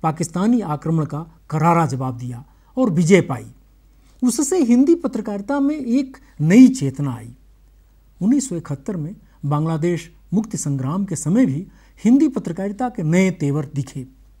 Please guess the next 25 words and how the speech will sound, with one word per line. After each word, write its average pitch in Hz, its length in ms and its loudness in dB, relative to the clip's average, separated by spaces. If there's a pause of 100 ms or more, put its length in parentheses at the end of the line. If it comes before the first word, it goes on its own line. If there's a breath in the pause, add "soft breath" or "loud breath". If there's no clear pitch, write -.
(1400 soft breath)
विष्णुकांत 226 580 0 (280)
शास्त्री 214 500 -2
और 196 140 -2
धर्मवीर 185 400 0
भारती 143 360 -4
की 180 140 -4
रिपोर्टिंग 151 480 -2
ने 202 160 -6 (280 soft breath)
धर्मियों 202 360 2
के - 140 -6
अनेक 254 420 4
पाठक 143 280 -8
बनाए। 127 320 -10 (640)
तब 262 240 0
फिर 330 180 6
पत्रकारिता 160 640 -4
ने 160 220 -6 (160 soft breath)
अपनी 220 420 -2 (120 loud breath)
अपार 254 560 6
संभावनाओं 160 680 -2
का 151 200 -6 (220 soft breath)
अनुभव 143 320 0
किया 131 280 -12
था। - 240 -20 (680)
धर्मयुग 202 500 -2